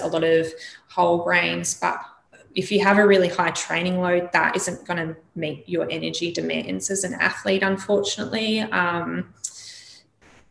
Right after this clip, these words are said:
and addressing the why it's occurred. So if it's a, if it's a disordered eating and somebody's concerned about their body image, yeah, it's gonna be a long mental health recovery. But if it's just simply,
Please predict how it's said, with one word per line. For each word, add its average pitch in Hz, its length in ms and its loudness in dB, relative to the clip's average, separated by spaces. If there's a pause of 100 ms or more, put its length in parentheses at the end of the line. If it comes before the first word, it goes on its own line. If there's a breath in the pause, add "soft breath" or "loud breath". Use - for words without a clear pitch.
(100)
and 196 120 4
addressing 175 960 0 (500)
the 185 180 2
why 170 680 2
it's 202 200 -2
occurred. 202 580 4
So 180 260 0
if 165 680 0
it's - 300 4
a, - 220 2
if 196 140 0
it's 202 300 4
a 196 140 -6
disordered 175 520 0
eating 170 440 -2
and 170 180 -6
somebody's - 420 -4
concerned 175 460 -6
about - 220 -6
their 180 100 -4
body 170 320 -4
image, 180 340 -4
yeah, 175 160 0
it's 175 240 -4
gonna 185 200 -2
be 185 120 4
a 175 100 0
long 165 380 2 (520 loud breath)
mental 180 340 4
health - 320 -4
recovery. 185 560 2
But 185 200 6
if 180 180 2
it's - 240 2
just - 280 2
simply, 175 720 0